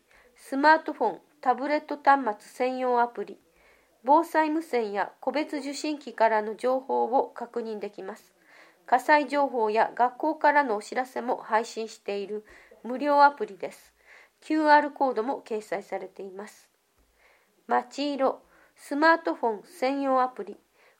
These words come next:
広報菊池をいつでもどこでも読むことができる無料アプリです。キューアールコードも掲載されています。母子手帳アプリ、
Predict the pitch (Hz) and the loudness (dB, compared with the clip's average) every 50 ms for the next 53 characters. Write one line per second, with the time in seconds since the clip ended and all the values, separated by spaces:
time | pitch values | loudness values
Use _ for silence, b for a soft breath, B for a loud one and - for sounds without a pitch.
0 | b - - 320 320 330 311 311 302 302 302 302 - - - 285 277 - - 247 | b 0 2 4 4 4 4 4 4 4 4 2 -6 -12 -12 -12 -12 -10 -10 -4
1 | 247 254 247 - - - - 277 - - 302 277 285 269 247 226 214 233 302 311 | -2 -2 -2 -2 -6 -12 -16 -16 -10 -10 -4 -2 -2 -2 -2 -2 -2 -2 -2 -2
2 | - 294 233 240 226 220 214 214 240 277 285 269 254 - - 220 214 254 262 240 | -2 -2 -2 -2 -2 -2 -2 -2 -2 -2 -2 -2 -4 -6 -6 -6 -4 0 0 0
3 | 220 214 202 - - 214 233 - - - 170 196 214 240 247 240 233 226 226 - | 0 -2 -6 -10 -12 -10 -10 -10 -10 -10 -12 -10 -2 0 2 4 4 2 0 -4
4 | - 175 196 180 196 208 - - _ _ B B B B B B B B 285 - | -10 -14 -12 -14 -16 -16 -16 -20 _ _ B B B B B B B B -12 -6
5 | 302 294 302 302 294 285 277 277 269 - 285 262 240 - 220 277 302 - - - | -4 -2 2 4 4 4 4 2 -2 -2 -2 -2 0 -2 -2 -4 -4 -4 -6 -8
6 | 240 226 214 - - 180 202 202 - 196 190 190 190 - 196 196 185 190 190 208 | -8 -10 -8 -4 -4 -4 -4 -4 -6 -8 -8 -8 -10 -12 -12 -12 -12 -14 -16 -18
7 | - - _ _ _ _ _ _ _ _ b b b b b _ _ _ _ _ | -20 -20 _ _ _ _ _ _ _ _ b b b b b _ _ _ _ _
8 | _ _ _ _ - 254 247 - - - 294 302 302 - 294 294 269 220 285 285 | _ _ _ _ -4 -4 -4 -6 -6 -6 -6 -6 -2 0 2 6 6 6 6 6
9 | - 208 214 214 - | 0 -6 -10 -10 -12